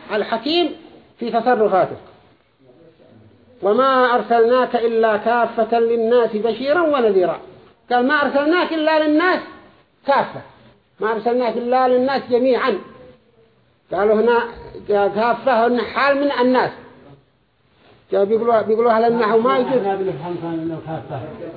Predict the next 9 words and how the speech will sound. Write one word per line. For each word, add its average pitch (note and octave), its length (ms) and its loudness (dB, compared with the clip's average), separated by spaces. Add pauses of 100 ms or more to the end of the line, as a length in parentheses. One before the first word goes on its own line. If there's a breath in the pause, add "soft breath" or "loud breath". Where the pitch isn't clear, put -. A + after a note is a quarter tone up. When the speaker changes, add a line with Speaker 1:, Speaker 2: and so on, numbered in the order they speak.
Speaker 2:
المجمع. F#3 360 -4 (500)
Speaker 1:
هو C4 200 2 (120)
إن-، G3+ 200 -2
للناس A#3+ 360 2
Speaker 2:
هو، G3 120 0
Speaker 1:
كافة. - 300 0
Speaker 2:
هو G3 200 -6
يشتي - 240 -8
كافة F#3 300 -6